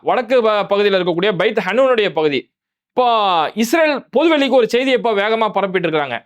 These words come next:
இந்த மாதிரி வடக்கு பகுதியில வந்து பெரிய அளவுல பசி பஞ்சம்னு சொல்றாங்க, ஆனா எங்களோட இஸ்ரேல் ராணுவம் பாருங்க,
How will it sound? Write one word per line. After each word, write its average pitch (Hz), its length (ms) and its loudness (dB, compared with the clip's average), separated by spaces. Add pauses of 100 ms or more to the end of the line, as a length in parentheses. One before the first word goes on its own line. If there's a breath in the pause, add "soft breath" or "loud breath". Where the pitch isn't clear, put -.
(100)
இந்த 185 120 -4
மாதிரி 208 200 0 (220)
வடக்கு 220 320 -2
பகுதியில 208 380 0
வந்து 214 160 -2
பெரிய 208 180 0
அளவுல 208 240 0
பசி 190 260 -4
பஞ்சம்னு 196 360 -2
சொல்றாங்க, 160 300 -2 (540 soft breath)
ஆனா 208 140 -2
எங்களோட 202 280 2
இஸ்ரேல் 220 320 0
ராணுவம் 202 280 0
பாருங்க, 180 200 -2